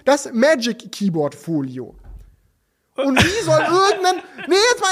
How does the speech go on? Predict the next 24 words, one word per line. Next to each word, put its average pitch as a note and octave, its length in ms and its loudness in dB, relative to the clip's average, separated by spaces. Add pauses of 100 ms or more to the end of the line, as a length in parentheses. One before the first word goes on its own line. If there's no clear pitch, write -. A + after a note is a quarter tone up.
ernsthaft, A#4 420 -4
und E4 160 -2
die - 120 -4
sind - 180 2
auch G#4 220 0
nicht A4+ 120 -6
irgendwie, G4 460 -2
wie F4+ 60 -4
ich - 80 -14
gerade D#4+ 260 0
meinte, D#4 320 -4
so, B3 140 -4
ja, G#3 260 2
ja, G#3 140 2
okay, G#3+ 260 -4
nimm A3 160 -4
halt G#3+ 160 -6
das, A3+ 160 -10
was G#3+ 140 -8
du G#3 100 -12
willst. A#3 160 -8 (300)
Jedes G#4 720 2
dieser F#4 280 0
Tastaturen E4 720 0